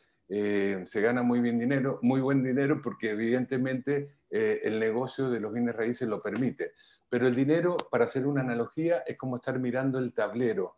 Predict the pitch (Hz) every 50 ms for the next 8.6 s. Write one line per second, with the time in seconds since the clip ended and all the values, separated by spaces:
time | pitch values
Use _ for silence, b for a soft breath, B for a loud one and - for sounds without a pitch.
0 | _ - 120 156 190 165 123 101 104 107 107 104 101 - - 131 131 139 139 120
1 | 117 107 - 107 - - 117 117 117 113 110 104 107 104 101 98 - 110 98 101
2 | 95 90 b b b b b b b b b - 170 180 170 170 156 143 160 147
3 | 135 135 127 120 120 120 120 113 113 101 113 107 110 110 117 127 127 127 135 123
4 | - - - - 104 104 104 107 117 113 113 - 120 120 120 120 120 120 117 -
5 | 107 101 - - 101 95 - 104 92 85 85 85 76 78 - - 123 - - 123
6 | 117 - 143 156 156 151 147 - 127 123 123 120 - 123 117 113 110 110 117 120
7 | 120 107 117 117 107 95 92 87 82 82 - 120 117 113 101 110 113 117 127 131
8 | 135 127 123 117 107 107 107 98 120 107 - -